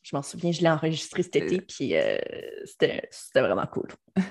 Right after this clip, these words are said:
Speaker 2: Je l'ai même pas écouté encore. Je, ça va être une surprise quand que je vais le, faire le montage.
Speaker 1: Ah, c'est ça. <laughs>
Speaker 2: Donc, fait, au final, pour résumer ça, euh, vouloir dire non, c'est v-, se dire oui à soi, à sa
Speaker 1: Mm.
Speaker 2: famille, à sa santé mentale.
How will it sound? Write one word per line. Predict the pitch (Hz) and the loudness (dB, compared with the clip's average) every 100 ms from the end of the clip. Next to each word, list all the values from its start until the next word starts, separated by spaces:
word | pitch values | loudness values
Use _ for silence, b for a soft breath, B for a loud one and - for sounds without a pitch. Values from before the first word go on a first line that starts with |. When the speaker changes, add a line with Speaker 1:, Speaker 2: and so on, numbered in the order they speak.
| - - | -4 6
Speaker 2:
Je | 220 | 12
l'ai | 175 | 12
même | 180 | 12
pas | 185 | 12
écouté | 196 208 | 10 12
encore. | 190 175 175 180 | 10 12 12 12
Je, | 185 160 165 | 12 12 12
ça | 180 | 10
va | 170 | 8
être | 185 | 10
une | 180 | 8
surprise | 180 - 180 | 8 6 6
quand | 180 | 6
que | 180 165 | 4 4
je | 170 | 8
vais | 165 | 10
le, | 156 147 | 12 10
faire | 147 165 | 10 10
le | 165 | 12
montage. | 151 - - | 12 12 12
Speaker 1:
Ah, | 277 | 8
c'est | |
ça. | - 208 - 220 - | 6 2 0 2 6
<laughs> | 269 285 196 | 8 8 12
Speaker 2:
Donc, | 247 262 233 | 12 12 12
fait, | 220 226 | 12 12
au | 285 | 8
final, | - 240 240 262 | 10 10 12 12
pour | 247 208 185 | 12 12 12
résumer | 220 202 190 196 185 | 12 12 10 10 8
ça, | - 202 214 220 - - | 8 10 12 12 10 10
euh, | 165 170 170 170 170 165 165 151 - - _ _ _ _ | 12 12 12 12 12 12 12 10 6 0 _ _ _ _
vouloir | - 170 185 196 202 190 | 4 8 12 12 12 12
dire | 170 180 | 10 8
non, | 175 175 180 240 254 _ _ - _ _ - | 10 10 10 8 2 _ _ -20 _ _ -6
c'est | - 170 | 2 4
v-, | 160 160 165 | 4 0 -2
se | - 170 | -2 -2
dire | 151 165 170 | 2 4 8
oui | 180 170 | 8 8
à | |
soi, | 156 - 160 156 208 226 _ - | 6 0 0 2 0 -4 _ -8
à | 156 | -2
sa | 165 | 2
Speaker 1:
Mm. | 180 | 2
Speaker 2:
famille, | - 147 156 165 185 | 4 6 8 8 6
à | 170 | 2
sa | 156 | 0
santé | - 156 - | 0 0 2
mentale. | 156 147 - 156 170 | 2 2 2 4 4